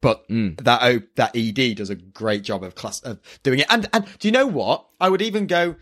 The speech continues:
Speaker 1: to the extent of saying it goes way too far with it in satire, sort of, like, laughing at
Speaker 2: Yeah.
Speaker 1: itself.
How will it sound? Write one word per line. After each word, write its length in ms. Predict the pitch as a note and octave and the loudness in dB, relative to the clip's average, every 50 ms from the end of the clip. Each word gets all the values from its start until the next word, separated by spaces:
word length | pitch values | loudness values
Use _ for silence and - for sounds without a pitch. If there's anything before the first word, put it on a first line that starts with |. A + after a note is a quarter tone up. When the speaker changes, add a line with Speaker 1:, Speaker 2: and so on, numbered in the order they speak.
| - _ _ _ _ _ - | -20 _ _ _ _ _ -8
Speaker 1:
to 100 | - D3+ | -4 -2
the 80 | D#3 D#3+ | -2 0
extent 320 | - - - E3 D3+ C#3 | 0 0 2 2 0 0
of 80 | C#3+ C3 | 0 0
saying 320 | - E3 D#3+ C#3+ C#3 C#3+ - | 2 2 2 2 2 0 -2
it 140 | D#3+ D#3+ C3 | -2 -2 0
goes 400 | - D3+ D3 D3 C#3+ C3 - - - _ _ _ | 0 2 2 2 2 0 0 -2 -2 _ _ _
way 460 | - C3 C#3 D3+ D#3+ F3 G3 G3 G#3 G3 | -18 -14 -12 -4 0 2 4 4 2 2
too 240 | - - F#3+ E3 | 0 0 0 0
far 320 | D3 - F3+ E3+ E3 D#3+ C#3 | 2 2 4 4 4 4 2
with 180 | B2 A#2 G2+ | 0 -4 -6
it 240 | G#2 G2+ A#2 - - _ _ - | -6 -6 -6 -8 -10 _ _ -2
in 240 | F#3+ F#3 F3+ F#3 - | 0 0 0 0 0
satire, 640 | - - F#3+ E3+ D#3 - G3 E3+ E3+ F3+ G3+ A3+ A3+ - - - | 2 2 2 2 2 0 0 2 2 2 2 0 -2 -6 -8 -4
sort 260 | - - G3 F#3+ - | 0 2 2 2 2
of, 80 | F#3+ E3 | 2 4
like, 240 | F3+ F3+ F3 - - - | 4 4 2 0 -4 -4
laughing 420 | E3 E3 E3+ D#3+ - - F3+ E3 | 0 0 0 0 0 -2 0 0
at 100 | E3 D3 | 0 0
Speaker 2:
Yeah. 80 | D3 A#2 | 0 0
Speaker 1:
itself. 500 | G#2 - - D3+ C3 D3+ G3 G3+ - - | 0 0 0 2 2 2 0 -2 -6 -12